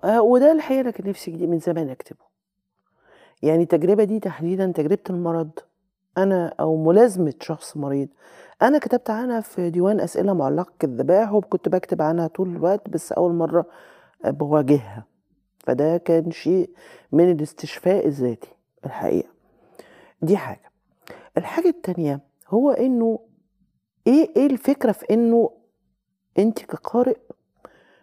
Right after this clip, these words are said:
م-، م-، زي ما قلت-، قلتي بقيتي بتاخدي نفسك بصعوبة. من المؤكد إن الحياة قاسية. من المؤكد إن أنا عشت حياة قاسية. من المؤكد إن في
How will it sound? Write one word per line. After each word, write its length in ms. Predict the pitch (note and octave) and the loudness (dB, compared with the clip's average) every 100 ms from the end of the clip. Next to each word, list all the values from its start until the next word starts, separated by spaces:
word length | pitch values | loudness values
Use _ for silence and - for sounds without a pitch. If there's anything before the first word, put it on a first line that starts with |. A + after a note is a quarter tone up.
| _ E3 | _ 0
م-، 380 | F3 E3+ - | 4 4 4
م-، 420 | F3 E3+ F3 E3 D#3+ | 2 2 2 0 2
زي 160 | A3 | 2
ما 160 | A3+ G3+ | 2 2
قلت-، 300 | - E3+ - | 0 2 4
قلتي 260 | A3 A3 | 2 2
بقيتي 360 | F#3+ F#3+ G#3+ G3+ | 2 4 2 0
بتاخدي 360 | - G#3 F#3 F#3+ | 2 2 4 2
نفسك 380 | G3 F#3 - F3 D#3+ | 2 -2 -6 -14 -16
بصعوبة. 420 | - - A#2+ - _ _ _ _ _ _ _ _ _ _ _ - | -10 -8 -8 -12 _ _ _ _ _ _ _ _ _ _ _ 0
من 160 | F#3+ D4 | 4 6
المؤكد 560 | C#4 A#3 - - - - - - _ _ _ - | 6 4 0 -10 -12 -12 -14 -20 _ _ _ -2
إن 120 | F3 | 0
الحياة 340 | F3 - D#3+ D#3+ | 0 -2 -2 -2
قاسية. 460 | D#3+ C3+ - C3 _ _ _ _ _ _ _ _ - | -4 -16 -16 -18 _ _ _ _ _ _ _ _ -2
من 160 | G#3 C4 | 4 4
المؤكد 540 | A#3+ A3 G#3 - F#3+ - - _ _ _ _ _ D#3+ | 4 2 0 -4 -10 -10 -20 _ _ _ _ _ 0
إن 140 | E3+ | 2
أنا 120 | F#3 | 2
عشت 280 | G3+ A#3 - | 2 0 -4
حياة 240 | - E3 | -4 -4
قاسية. 400 | E3+ E3 - F3+ _ _ - _ | -4 -10 -16 -20 _ _ -20 _
من 160 | F#3 A3+ | 4 6
المؤكد 580 | B3 B3 E4 - B3 - | 6 4 2 0 -2 0
إن 140 | F#3+ G#3 | 0 0
في 160 | C#4 | 0